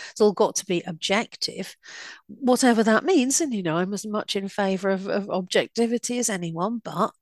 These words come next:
I do recognise that it's really not possible, particularly when you're dealing with such emotive stories. So I wanted to try and put that emotion back in, and the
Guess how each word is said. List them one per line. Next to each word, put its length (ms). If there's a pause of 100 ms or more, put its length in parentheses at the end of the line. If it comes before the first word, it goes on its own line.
(120)
I 40
do 200
recognise 760
that 120
it's 340 (480)
really 280
not 220
possible, 440
particularly 720
when 180
you're 140
dealing 420
with 220 (100)
such 300
emotive 520
stories. 640 (520)
So 500 (280)
I 100
wanted 460
to 220
try 280
and 140
put 240 (140)
that 200
emotion 640
back 360
in, 280
and 260
the 220